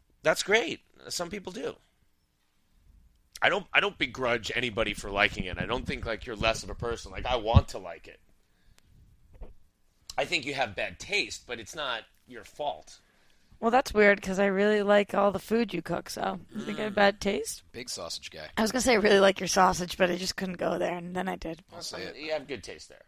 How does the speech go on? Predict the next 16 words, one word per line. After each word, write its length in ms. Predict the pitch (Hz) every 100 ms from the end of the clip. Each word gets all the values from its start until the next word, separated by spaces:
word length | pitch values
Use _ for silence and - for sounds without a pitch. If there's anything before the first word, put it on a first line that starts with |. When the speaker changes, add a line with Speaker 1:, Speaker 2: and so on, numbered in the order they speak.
| -
Speaker 3:
I 40 |
love 220 | 85 98 73
his 80 |
sausage. 480 | - - - - - - _ _ _ _ _ _ _ _ _ _ _ _ _ _ _ _
Speaker 2:
Yo, 160 | 180 -
that 180 | -
surf 320 | - 180 180 202
and 100 | 202
turf 280 | 208 202
one? 260 | 220 226 233 -
Speaker 1:
Oh, 300 | 123 135 151
there 180 | 143 151
it 60 |
is, 220 | 156 156
the 80 | 147
Sonics. 680 | 135 143 135 135 - -